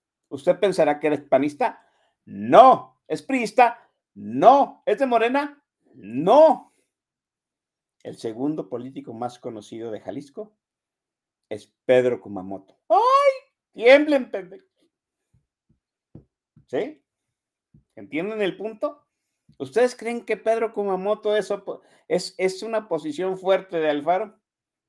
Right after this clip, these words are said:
Pues de ese tamaño es el poder de Alfaro aquí en el estado. Déjenme mandar al siguiente video, porque estamos muy,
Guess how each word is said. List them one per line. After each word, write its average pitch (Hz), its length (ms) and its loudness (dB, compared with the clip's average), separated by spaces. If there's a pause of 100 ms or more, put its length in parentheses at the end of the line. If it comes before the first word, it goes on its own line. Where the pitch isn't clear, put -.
(160)
Pues 117 200 -8
de 139 80 -4
ese 170 160 -12
tamaño 143 440 -4
es 131 100 -12
el 110 120 -14
poder 120 300 -8
de 120 80 -8
Alfaro 127 300 -4
aquí 113 240 -18
en 117 160 -18
el - 100 -20
estado. 120 460 -6 (320)
Déjenme 254 340 -2
mandar 196 400 4
al 240 140 2
siguiente 180 400 -8
video, 123 280 -8 (680)
porque 123 200 -18
estamos 151 360 -6
muy, 147 420 -2